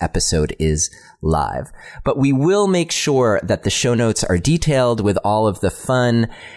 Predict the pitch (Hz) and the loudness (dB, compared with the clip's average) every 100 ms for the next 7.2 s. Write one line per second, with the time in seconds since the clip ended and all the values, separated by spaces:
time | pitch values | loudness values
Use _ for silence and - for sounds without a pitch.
0 | - - 98 95 110 107 - 120 117 113 | -8 -2 0 2 0 0 0 2 4 2
1 | 110 101 95 - 113 - 110 - 101 95 | 4 2 0 -2 -4 -2 0 0 0 0
2 | 98 87 95 90 95 90 87 - 82 82 | 0 0 0 0 0 2 2 0 0 0
3 | - - 85 - 85 - 85 85 85 - | -2 -4 -4 -4 -4 -2 -2 0 0 -2
4 | 80 90 - 85 73 - - - - - | -2 -2 0 0 -2 -4 -12 -20 -12 -4
5 | 90 76 - - - 98 92 85 113 120 | -2 -2 -4 -4 -2 0 0 0 0 2
6 | 120 113 - 104 92 85 - 90 85 80 | 2 2 0 -2 -2 -2 0 0 2 0
7 | - - | -2 -6